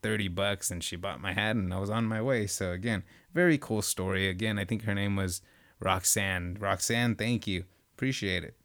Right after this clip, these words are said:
So guys, we're going a little longer than I wanted to, as I kinda anticipated and I knew was gonna happen. But these are always my favorite episodes, is to recap everything, give you guys some of the, some of the stories, some of the cool things and highlights that happened throughout the trip.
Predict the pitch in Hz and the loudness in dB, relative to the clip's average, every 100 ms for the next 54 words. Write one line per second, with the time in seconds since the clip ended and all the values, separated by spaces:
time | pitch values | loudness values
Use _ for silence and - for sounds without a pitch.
0 | _ _ - - 120 117 117 110 151 143 | _ _ -4 0 2 4 4 4 4 6
1 | 117 123 123 117 120 123 117 113 104 101 | 6 6 6 6 6 4 4 2 0 0
2 | 110 113 - 120 117 - 101 101 98 - | 0 -2 -2 -2 0 -2 0 0 0 -2
3 | - - 113 107 107 - 104 - - 104 | -8 -2 0 0 -2 -2 -2 -2 -2 0
4 | 104 95 87 95 101 101 98 95 92 95 | 2 2 2 2 2 2 0 -2 -2 -2
5 | 98 101 101 98 _ 107 151 160 110 92 | -2 -4 -6 -8 _ -4 2 2 4 4
6 | 90 92 87 85 - 95 85 87 85 85 | 2 0 0 -4 -2 -2 0 0 0 -2
7 | - 87 82 82 - 92 92 92 95 90 | -2 -2 -2 -2 -2 -2 -2 -2 0 0
8 | - 85 85 82 90 87 92 87 95 87 | 0 -2 -4 -4 -4 -4 -4 -4 -4 -2
9 | 85 87 87 82 107 92 80 82 - - | -2 -2 -4 -4 -2 -2 -4 -10 -14 -8
10 | - - 113 92 - - 120 113 110 113 | 0 2 2 2 2 2 2 2 2 2
11 | - 110 104 92 - 120 104 117 113 104 | 2 2 -2 -4 -4 -4 -4 -4 -4 -2
12 | 92 107 110 107 110 - 87 101 117 110 | -2 0 0 2 0 0 0 2 0 0
13 | 110 92 90 85 85 - 143 135 | -2 -2 -2 -4 -6 -4 -4 -4